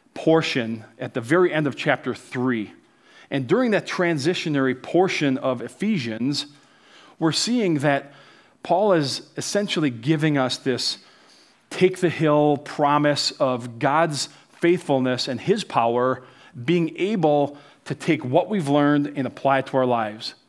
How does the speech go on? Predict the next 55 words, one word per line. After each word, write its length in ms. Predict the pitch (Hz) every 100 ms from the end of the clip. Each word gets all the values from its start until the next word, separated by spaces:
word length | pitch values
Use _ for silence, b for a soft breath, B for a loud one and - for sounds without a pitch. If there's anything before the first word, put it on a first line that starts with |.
| _ b b b
In 100 | 156
other 140 | 208
words, 220 | 208 190 151
it's 140 | 139
not 260 | 180 208 -
up 160 | 196
to 80 | -
me 480 | 151 156 156 165 156 B B
where 100 | 131
I 80 | 160
just 180 | 147 117
grit 200 | 160 -
my 120 | 165
teeth 340 | 147 170 165
and 100 | 147
figure 300 | 113 175 175
it 60 | 151
out 200 | 156 165
and 80 | 143
I 60 |
can 160 | 147 156
really 200 | 165 151
do 220 | 131 160
this. 320 | 160 175 - - B B B B B _
It's 160 | 151 -
Paul 460 | - - 190 185
giving 380 | 123 139 196 196
us 120 | 151
the 100 | 139
promise 480 | 131 160 185 147 127
that, 260 | - 123 127
you 60 |
know 100 | 139
what? 280 | 139 160 160 B B B 120
God 260 | 175 226
is 80 | 208
gonna 160 | 160 151
be 140 | 139
with 240 | 131 151
you. 100 | 117
He's 240 | 107 214 -
able 320 | 202 190 180
to 80 | -
do 180 | 123 156
what 180 | 135
you 140 | 131 131
can't. 440 | - 143 117 104
Let 80 | 175
me 80 | 220
just 160 | 190 151
give 160 | 180
you 80 | 160
a 60 | 135
couple 360 | 170 165 139
of, 180 | 123 107